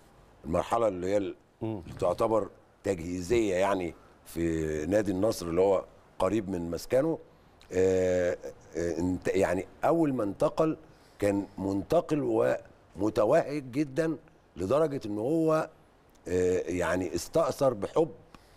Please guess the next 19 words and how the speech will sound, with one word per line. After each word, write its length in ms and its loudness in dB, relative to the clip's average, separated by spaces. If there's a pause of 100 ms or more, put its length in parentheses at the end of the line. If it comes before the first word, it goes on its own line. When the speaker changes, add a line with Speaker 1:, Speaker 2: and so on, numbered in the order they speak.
(480)
Speaker 1:
آه، 880 2 (440)
نقدر 340 2
نقول 480 0 (480)
الجميع 680 2 (800)
بمجرد 540 2
إن 60 -4
هم 200 -2
شافوه، 440 -2 (220)
Speaker 2:
مم. 140 -8
Speaker 1:
لمساته 720 2
الكروية، 680 2 (540)
آه، 720 6
أهدافه، 720 -2 (680)
آه، 200 0
مهاراته 880 2
الخاصة 800 -2 (560)
اللي 220 -2
هي 60 2
كان 520 -2